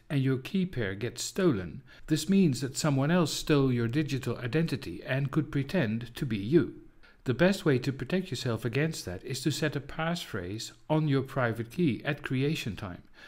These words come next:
This means that your private key can only be used after the passphrase is entered first, uh, so as to unlock the key.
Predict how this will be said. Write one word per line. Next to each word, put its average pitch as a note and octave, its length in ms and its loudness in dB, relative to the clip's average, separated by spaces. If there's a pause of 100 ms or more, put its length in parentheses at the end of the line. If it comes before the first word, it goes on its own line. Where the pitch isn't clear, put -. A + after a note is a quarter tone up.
(140)
This D#3 240 2
means F3 220 8
that C#3+ 100 -2
your C#3 160 4
private F3+ 460 0
key A2+ 200 2
can C3+ 220 -2
only E3+ 240 8
be D#3+ 140 4
used A2+ 500 0
after D3+ 380 0
the C#3 100 2
passphrase B2+ 760 -2
is A#2 140 -8
entered D3+ 320 -4
first, - 460 -4 (480)
uh, A#2 100 2
so B2 180 0
as A#2 140 -2
to - 200 -2
unlock D3+ 420 2
the B2+ 100 -4
key. - 360 -4